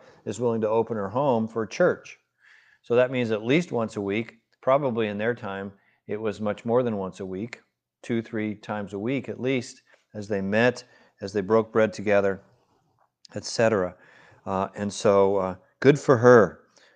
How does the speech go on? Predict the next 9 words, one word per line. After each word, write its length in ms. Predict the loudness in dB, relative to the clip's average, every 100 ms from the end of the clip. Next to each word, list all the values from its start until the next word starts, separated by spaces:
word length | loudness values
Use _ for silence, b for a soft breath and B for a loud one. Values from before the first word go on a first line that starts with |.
| b
Good 180 | 0 0
for 200 | 4 2
her. 400 | 6 4 2 -2 -6
And, 460 | 0 4 4 2 -4 b b b
um, 400 | -2 2 2 0 -6 _ _ -20 _ _ -20 -18 -18 -16
verse 300 | 4 6 6
fifteen, 580 | 6 4 4 2 4 2 -4 _ -2
I 80 | 0
think 240 | 2 0